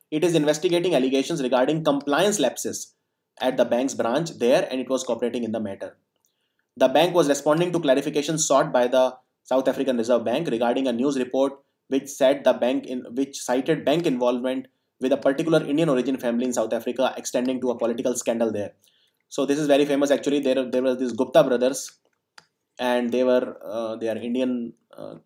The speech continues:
you know, enterprise, and they were colluding, they were hands and glove with, uh, Jacob Zuma,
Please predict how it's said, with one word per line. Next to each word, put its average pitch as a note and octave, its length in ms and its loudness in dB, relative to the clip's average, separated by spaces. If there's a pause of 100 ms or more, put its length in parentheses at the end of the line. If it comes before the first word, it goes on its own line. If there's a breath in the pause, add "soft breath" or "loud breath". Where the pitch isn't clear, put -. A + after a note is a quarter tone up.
(500)
you A#2 160 -10
know, B2 80 -4
enterprise, A#2+ 560 -4
and A#2 260 -4 (320)
they C3+ 140 2
were C#3+ 80 8
colluding, C#3+ 680 2
they B2 100 0
were C3 100 2
hands C#3 260 0
and C3+ 140 2
glove B2+ 240 0
with, B2 220 -2
uh, A2+ 200 0
Jacob A#2+ 260 0
Zuma, B2 300 0